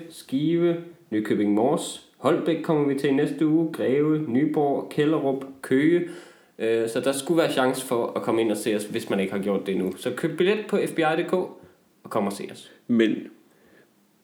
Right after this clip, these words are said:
Speaker 2: altså, hvis jeg lige må have lov at sige noget.
Speaker 1: Ja. Og så derudover er der lige en anden ting.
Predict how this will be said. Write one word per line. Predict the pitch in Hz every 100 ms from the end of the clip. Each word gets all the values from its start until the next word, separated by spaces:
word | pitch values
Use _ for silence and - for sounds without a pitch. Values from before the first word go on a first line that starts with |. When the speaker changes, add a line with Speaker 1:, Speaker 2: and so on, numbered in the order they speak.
| _ _ -
Speaker 2:
altså, | - -
hvis | 120 120
jeg | 123
lige | 143
må | 139
have |
lov | 117 117
at |
sige | 113 113
noget. | 110 98
Speaker 1:
Ja. | 104 101 - - _ _ _ _ _ _
Og | 139 139
så | 185 185 -
derudover | 185 170 156
er | 147
der | 139
lige | 143
en | 135
anden | 127 123
ting. | 104